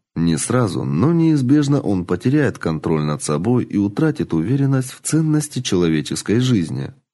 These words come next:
Появится упоение кровью, желание уничтожать и убивать тех, кто казался так страшен,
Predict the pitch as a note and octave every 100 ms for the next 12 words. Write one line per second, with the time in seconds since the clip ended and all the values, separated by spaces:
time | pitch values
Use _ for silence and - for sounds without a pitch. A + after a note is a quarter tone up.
0 | - D2+ D2+ A2 F#2+ C#2 - - E2 -
1 | G#2+ D#3 D3 C3 B2+ D3 C#3 F2 D2 D2+
2 | F2 E2+ E2 E2 D#2+ D#2+ D2+ - E2 D#2+
3 | E2+ E2+ E2 D#2+ F2 D#2+ D#2 - A#2+ G2+
4 | - - E2 A#2+ F#2+ C#3+ C#3 C#3 C3 C#3
5 | C3 - - D3 G2+ - E2